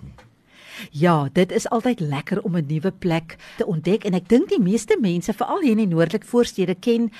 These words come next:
Speaker 2: Verusla meer as 'n vierster hotel, maar hulle het ook nou 'n splinter, splinter nuwe restaurant, Firecraft.
Speaker 1: Dis reg, ja. En jy weet, ons mense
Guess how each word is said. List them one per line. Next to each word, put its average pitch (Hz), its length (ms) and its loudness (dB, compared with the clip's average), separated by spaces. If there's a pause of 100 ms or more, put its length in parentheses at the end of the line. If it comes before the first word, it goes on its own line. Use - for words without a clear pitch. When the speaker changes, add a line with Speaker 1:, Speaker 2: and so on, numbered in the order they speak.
(160)
Speaker 2:
Verusla 160 600 0
meer 147 340 2 (420)
as - 160 -2
'n 190 60 -4
vierster 202 560 0
hotel, 175 500 0 (300)
maar 170 240 2
hulle 196 240 2
het 202 160 -2
ook 240 220 -4
nou 156 340 0
'n 180 60 -4
splinter, 247 680 0
splinter 196 640 0
nuwe 151 500 2 (220)
restaurant, 165 840 2 (160)
Firecraft. 156 1000 -2 (220)
Speaker 1:
Dis 98 260 -6
reg, 113 380 2
ja. 85 280 -4
En 95 100 -10
jy 95 60 -6
weet, 123 160 -2
ons 131 260 -4
mense 127 520 -2